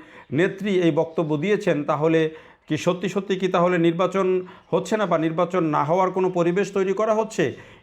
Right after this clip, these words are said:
এই বক্তব্যের পর কিন্তু পরিস্থিতি একেবারেই বদলে যায়। একটা পর্যায়ে এসে রাত্রে, আহ, আটটার পর, আহ, আটটার পর পর আটটা নয় মিনিটে, আটটা নয় মিনিটে ইনকিলাব মঞ্চ তাদের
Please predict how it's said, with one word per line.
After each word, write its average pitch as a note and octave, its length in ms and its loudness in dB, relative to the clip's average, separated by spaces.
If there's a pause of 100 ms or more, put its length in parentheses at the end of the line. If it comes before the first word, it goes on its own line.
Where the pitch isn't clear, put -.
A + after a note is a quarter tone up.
(120)
এই A3 440 2
বক্তব্যের F3 500 -2
পর D3+ 280 0
কিন্তু D#3+ 300 -2
পরিস্থিতি D3+ 580 -4
একেবারেই E3+ 640 0
বদলে B2 300 0
যায়। A2 200 -2 (300)
একটা E3 360 -2
পর্যায়ে G3 500 0
এসে F3 320 0
রাত্রে, D#3+ 560 0 (200)
আহ, C#3+ 340 0
আটটার F3+ 460 -2
পর, E3 500 0 (600)
আহ, C#3+ 240 -8
আটটার E3 320 0
পর E3+ 240 0
পর F#3 200 -2
আটটা F3 260 0
নয় F3 220 2
মিনিটে, G#3 520 -4 (540)
আটটা D#3 340 -2
নয় F#3 220 2
মিনিটে G#3+ 400 0
ইনকিলাব F#3+ 560 0
মঞ্চ E3+ 220 2
তাদের F3 320 0